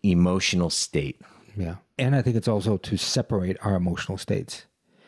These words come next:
Speaker 2: right? Not to be codependent and, and meshed. This other person is angry. I don't have to be angry because they're angry, right? Why do I have to be angry? I'm a separate
Speaker 1: Oof.
Speaker 2: person, right? So I think, like,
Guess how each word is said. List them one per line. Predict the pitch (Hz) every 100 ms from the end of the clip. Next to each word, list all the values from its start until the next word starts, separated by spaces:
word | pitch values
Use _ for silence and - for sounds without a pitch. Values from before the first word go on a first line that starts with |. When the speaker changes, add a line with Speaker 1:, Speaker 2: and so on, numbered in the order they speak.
| _ _ -
Speaker 2:
right? | 110 113
Not | 113 120
to |
be | 113 107
codependent | - 113 95 - 110 104 95
and, | 92
and | 95 101 92
meshed. | 98 92 - - - _ -
This | 107 123 127 - -
other | 117 120
person | - 117 -
is | 101 92
angry. | 107 120 90 90 -
I | 120
don't | 170
have | 123 151
to | 131
be | 104 95
angry | 90 85 87 -
because | - 95
they're | 92 87
angry, | 85 85 82 - _ _
right? | 113 120
Why | 110 117
do | 131
I | 127 123
have | 117
to | 120
be | 104 110
angry? | 123 87
I'm | 90 117
a |
separate | 110 - 120 113 120
Speaker 1:
Oof. | -
Speaker 2:
person, | - 110 - 95
right? | 98 104 117 - - - - -
So | - 117 113 -
I | 113
think, | - 123 110
like, | 98